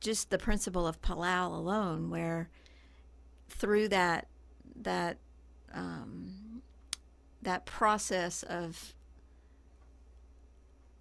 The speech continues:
of humbling ourselves and, and, and really becoming base before the Lord so that he can use us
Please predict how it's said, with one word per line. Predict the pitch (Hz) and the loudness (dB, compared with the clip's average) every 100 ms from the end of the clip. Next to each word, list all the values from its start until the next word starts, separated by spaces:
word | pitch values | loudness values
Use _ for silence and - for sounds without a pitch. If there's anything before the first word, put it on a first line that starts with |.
| - | -4
of | 180 180 | -2 0
humbling | - 247 240 233 208 185 | 2 6 8 8 6 4
ourselves | 175 170 - 185 165 170 170 185 - | 4 2 2 2 0 0 -2 -4 -4
and, | 185 175 175 175 180 - | -2 -2 0 -2 -4 -4
and, | 175 175 170 175 - - - - - - | -2 -2 -4 -6 -12 -20 -20 -20 -20 -8
and | 190 196 | -2 2
really | 202 220 214 | 4 4 4
becoming | 175 185 - 214 214 202 185 175 | 0 -2 0 2 4 2 2 0
base | 165 190 226 226 - | 4 6 6 2 0
before | 185 - 196 190 | -2 0 2 2
the | 175 | 2
Lord | 180 220 190 165 165 202 - - - - - - | 2 4 4 4 2 -4 -14 -20 -20 -20 -20 -6
so | - 196 | 0 2
that | 185 196 | 2 2
he | 196 233 233 | 4 4 2
can | 226 185 | 0 0
use | 175 175 220 208 | 0 2 2 2
us | 175 170 175 | 2 2 -2